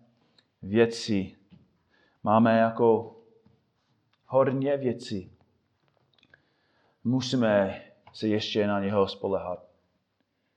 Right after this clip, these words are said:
Musíme se učit, jak být závislí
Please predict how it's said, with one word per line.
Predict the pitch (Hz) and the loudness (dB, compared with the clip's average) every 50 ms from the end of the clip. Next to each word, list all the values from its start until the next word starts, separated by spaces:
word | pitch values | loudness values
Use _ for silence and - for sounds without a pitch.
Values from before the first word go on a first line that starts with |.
| _ _ _ _ _ _ _ _ _ _ _ _ _ - - _ - | _ _ _ _ _ _ _ _ _ _ _ _ _ -20 -20 _ -4
Musíme | 101 107 107 - - 131 120 123 | -2 -2 0 0 0 0 0 0
se | - - 110 135 | 0 0 0 2
učit, | 131 123 127 127 - - 107 95 82 - - - - _ _ _ _ _ _ _ _ _ _ _ _ _ _ _ - | 2 2 2 2 0 0 0 0 -2 -4 -14 -20 -20 _ _ _ _ _ _ _ _ _ _ _ _ _ _ _ -4
jak | - 110 110 110 123 | -2 -2 -2 0 0
být | 123 113 113 | -2 -2 -2
závislí | 98 101 117 113 113 113 113 120 113 101 - - - 110 98 95 90 87 | -2 2 4 6 6 6 6 4 2 0 -2 -6 -8 -6 -6 -6 -6 -8